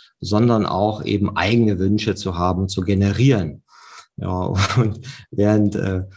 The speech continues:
man sozusagen vorher ja so bewertet wird im Schulsystem mit ausreichend, mangelhaft, ungenügend oder so, gibt's an meiner Oberstufe, bei mir war das so, ich denke, heute ist auch noch so, dann plötzlich Punkte.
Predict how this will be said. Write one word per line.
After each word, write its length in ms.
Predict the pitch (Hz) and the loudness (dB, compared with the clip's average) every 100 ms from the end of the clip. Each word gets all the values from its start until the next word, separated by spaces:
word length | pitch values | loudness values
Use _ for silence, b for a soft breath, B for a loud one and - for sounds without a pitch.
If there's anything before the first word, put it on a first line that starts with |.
| b b | b b
man 220 | - 107 107 | 0 2 2
sozusagen 340 | 117 113 107 | 2 2 0
vorher 400 | 107 123 135 120 | 2 4 4 4
ja 160 | 117 110 | 2 2
so 140 | 110 | -2
bewertet 480 | 104 98 120 127 117 | 0 2 2 0 -4
wird 160 | 117 | -4
im 80 | 113 | -4
Schulsystem 640 | 104 123 117 107 - 113 | -2 -2 0 -2 -2 -2
mit 120 | 107 - | -2 -2
ausreichend, 580 | 107 113 101 95 92 | -2 -2 -2 -2 -2
mangelhaft, 520 | 90 113 104 95 92 - | -2 0 2 0 -2 0
ungenügend 680 | 139 131 92 101 98 110 | 2 2 2 0 2 0
oder 220 | 107 104 101 | 2 2 0
so, 300 | 104 131 131 B _ | 2 0 -2 B _
gibt's 320 | 127 - - | -4 -4 -6
an 140 | - 101 | 0 2
meiner 180 | 95 | 2
Oberstufe, 560 | 85 123 131 135 135 117 | 2 4 2 2 0 0
bei 120 | 98 | 0
mir 220 | 98 107 | 0 0
war 80 | 110 | 0
das 200 | 113 107 | -2 0
so, 140 | 127 123 | 0 -2
ich 120 | - | -2
denke, 180 | 104 - | -6 -2
heute 240 | 101 104 101 | -2 -2 -4
ist 80 | |
auch 120 | 95 104 | -4 -2
noch 140 | 107 | 0
so, 100 | 101 | 0
dann 120 | 101 | 0
plötzlich 320 | 95 107 107 - | 0 -2 -4 -4
Punkte. 480 | 120 127 131 85 | 0 0 0 -10